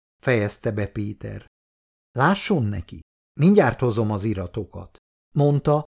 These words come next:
majd az asztaltól felállva elindult be a házba megkeresni a feleségét. Péter elővette a laptopját, bekapcsolta és nekiállt dolgozni.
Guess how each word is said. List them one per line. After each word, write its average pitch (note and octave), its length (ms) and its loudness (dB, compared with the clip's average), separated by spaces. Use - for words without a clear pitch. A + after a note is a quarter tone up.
majd D#3+ 240 4
az D#3 120 4
asztaltól A#2 640 0
felállva C#3 580 2
elindult A2+ 600 0
be B2+ 160 2
a G2+ 100 -2
házba B2 600 -2
megkeresni G#2+ 640 -2
a A2 80 -2
feleségét. E2+ 1000 -12
Péter G3 580 8
elővette A2+ 640 2
a F#2+ 80 2
laptopját, D3 1000 0
bekapcsolta C3 840 2
és E3 240 2
nekiállt G#2 580 -2
dolgozni. G2 720 -8